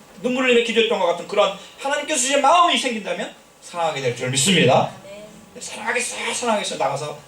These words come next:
Speaker 1: 괜히 이상한 사랑하다가 또 상처받지 마시고, 먼저 하나님의 사랑으로 충만하면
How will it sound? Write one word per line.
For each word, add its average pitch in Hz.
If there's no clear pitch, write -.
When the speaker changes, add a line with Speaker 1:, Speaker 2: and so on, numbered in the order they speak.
Speaker 1:
괜히 135
이상한 160
사랑하다가 131
또 131
상처받지 -
마시고, -
먼저 294
하나님의 330
사랑으로 226
충만하면 202